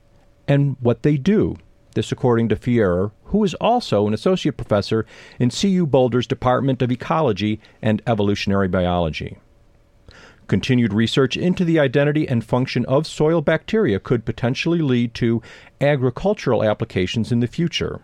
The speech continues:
Eventually, knowing more about these bacteria might allow us to improve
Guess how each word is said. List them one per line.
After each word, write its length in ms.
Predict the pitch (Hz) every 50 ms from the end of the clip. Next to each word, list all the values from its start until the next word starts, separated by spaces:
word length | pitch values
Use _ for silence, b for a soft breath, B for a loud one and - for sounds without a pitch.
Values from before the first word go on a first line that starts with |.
| _ _ _ _ _ _ _ _ _ _ _ _ _ _ _ _ B B B B B B B B B B _ -
Eventually, 540 | 120 107 117 113 113 - 117 101 104 120 131
knowing 340 | 117 113 113 113 110 107
more 320 | 110 120 135 151 170 202 185
about 320 | 160 127 143 135 131 -
these 180 | - 139 113 -
bacteria 580 | 131 123 113 - - - 165 147 147 147 151
might 300 | 147 156 180 208 220 190
allow 360 | - 170 147 139 127 127 127 131
us 180 | 131 - -
to 200 | - - 139 127
improve 540 | 127 123 - - 180 170 165 165 165 156